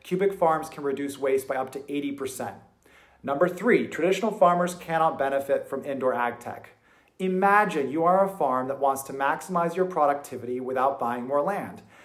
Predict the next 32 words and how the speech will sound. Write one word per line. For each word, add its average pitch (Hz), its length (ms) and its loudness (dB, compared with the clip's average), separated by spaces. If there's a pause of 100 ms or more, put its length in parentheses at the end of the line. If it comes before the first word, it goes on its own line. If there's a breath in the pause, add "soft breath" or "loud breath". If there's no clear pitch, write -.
(180 loud breath)
A - 80 -8
Cubic 220 340 -4
Farm 175 320 2
system 143 480 -4
will 139 100 -2
help 139 220 -4
you 147 80 -12
do 139 180 -10
just 160 420 -2
that 110 280 -4
and 147 320 -8
also 202 400 2
diversify 139 680 0
your 127 100 -2
revenue 123 380 0
streams. 113 500 -14 (600 soft breath)
You 156 100 -10
can 185 100 2
also 202 380 4
grow 175 200 6
fresh 180 460 2
livestock 147 720 0
feed 131 240 -8
using 131 260 -8
the 127 80 -4
Hydro 165 460 -2
Green 139 360 -6
Grow 139 340 4
system 135 580 -4
by 131 240 0
Cubic 127 340 -6
Farms. - 460 -12